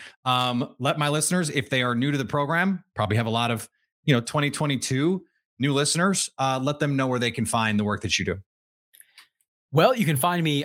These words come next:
Speaker 2: on Twitter at by underscore J B H. You can find my work at S B Nation. You can find it on The Leap, a newsletter that Peter would really love for you to subscribe to. And you can find my work at a variety of other places that I freelance.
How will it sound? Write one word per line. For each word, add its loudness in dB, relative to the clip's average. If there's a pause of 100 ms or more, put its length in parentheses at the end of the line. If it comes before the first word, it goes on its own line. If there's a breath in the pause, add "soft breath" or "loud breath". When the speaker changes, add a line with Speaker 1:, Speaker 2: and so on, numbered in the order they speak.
Speaker 2:
on 0
Twitter -2
at -2
by 0
underscore -2
J 2
B -2
H. 0
You 0
can 2
find 2
my 0
work -2
at 0
S 4
B -2
Nation. 0
You -4
can 4
find 2
it 0
on -2
The -2
Leap, 0
a -2
newsletter 0
that 0
Peter 0
would -2
really 0
love 0 (120)
for -2
you 2
to -2
subscribe 2
to. 0 (500 loud breath)
And 2
you -2
can 0
find 0
my 0
work 0
at -4
a -4
variety 0
of 0
other -2
places 0
that 0
I 0
freelance. 0